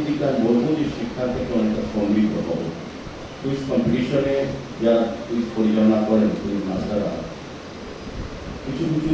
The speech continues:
যারা প্রশ্ন রাখেন বা তুলে ধরেন, সেগুলি যেমন আমরা অনেকটা জানি বা অনেকটা জানি না, কিন্তু তাদের উত্তরটা কিন্তু আমাদের অনেক সময় জানা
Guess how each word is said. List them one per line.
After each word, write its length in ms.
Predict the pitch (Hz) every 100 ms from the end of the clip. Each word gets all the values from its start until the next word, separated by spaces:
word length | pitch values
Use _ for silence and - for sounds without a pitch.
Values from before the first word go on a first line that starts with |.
| 156
যারা 160 | 135 131 120
প্রশ্ন 340 | 123 123 - 139 123
রাখেন 340 | 107 104 110 101 - -
বা 100 | 107 104
তুলে 220 | 113 113 104
ধরেন, 260 | 101 98 90 - - - - - - - - - - - -
সেগুলি 300 | 123 127 147 156
যেমন 180 | 156 151
আমরা 200 | 151 156 156 - - - - - - - - - - - - -
অনেকটা 260 | 135 143 127 -
জানি 180 | 131 143
বা 60 | 143
অনেকটা 220 | 135 135 117 104
জানি 200 | 107 123 117
না, 80 | -
কিন্তু 160 | - 113
তাদের 200 | - - - 139
উত্তরটা 360 | 139 - 165 175
কিন্তু 160 | 165 165 156
আমাদের 220 | 143 131
অনেক 140 | 127 123
সময় 180 | 120 104
জানা 200 | 101 101